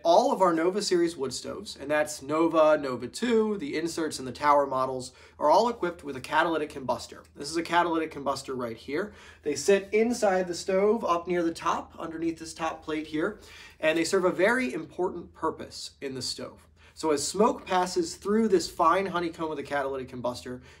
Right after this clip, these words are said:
impurities are burned off. Carbon monoxide and particulate matter or soot are all burned off by this catalytic combustor. Um, and it helps to clean up the exhaust that goes up the stack or the chimney of your wood stove.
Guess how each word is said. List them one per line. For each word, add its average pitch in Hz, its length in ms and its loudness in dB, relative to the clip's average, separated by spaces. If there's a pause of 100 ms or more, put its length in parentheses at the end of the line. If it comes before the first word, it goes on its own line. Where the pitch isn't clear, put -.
impurities 160 640 2
are 131 60 -6
burned 131 400 -2
off. - 340 -12 (280)
Carbon 135 280 0
monoxide 165 840 2 (280)
and 131 120 -12
particulate 196 560 0
matter 175 340 2
or 123 160 -6
soot - 420 0 (360)
are 147 100 4
all 160 160 6
burned 180 360 2
off 151 300 6
by 139 120 2
this 131 200 -4
catalytic 147 500 -2
combustor. - 600 -8 (380)
Um, 127 460 0 (240)
and 143 220 2
it 147 80 -2
helps 208 240 2
to 170 80 -2
clean 233 340 2
up 196 160 4
the 165 120 6
exhaust 160 520 4
that 131 60 -12
goes 147 240 0
up 151 120 -4
the 127 120 -10
stack - 500 -2 (120)
or 143 120 -4
the 131 120 -8
chimney 151 580 -4
of 123 160 -6
your 127 100 -6
wood 123 240 -4
stove. - 460 -14